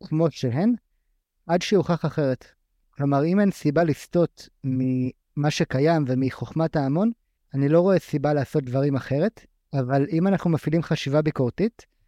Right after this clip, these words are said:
ובמיוחד אם אנחנו מבינים למה ההמון חושב את מה שהוא חושב, ואנחנו מבינים שיש לנו סיבה לחשוב אחרת,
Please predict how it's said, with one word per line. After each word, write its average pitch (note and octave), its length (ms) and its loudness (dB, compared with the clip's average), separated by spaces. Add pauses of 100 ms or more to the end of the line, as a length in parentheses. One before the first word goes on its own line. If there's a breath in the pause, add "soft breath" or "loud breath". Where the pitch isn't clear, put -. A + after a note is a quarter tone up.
(340)
ובמיוחד C#3+ 520 0
אם G#3 80 4
אנחנו F3 220 0
מבינים D3+ 480 0
למה D3+ 360 0
ההמון C#3 560 -2
חושב D3+ 420 0 (340)
את - 140 -6
מה D#3 120 2
שהוא D#3+ 180 0
חושב, C#3+ 400 0 (680)
ואנחנו C3+ 300 0
מבינים D3 300 2
שיש E3+ 280 0
לנו E3 180 0
סיבה - 280 -2
לחשוב D#3+ 360 0
אחרת, G#3+ 420 -4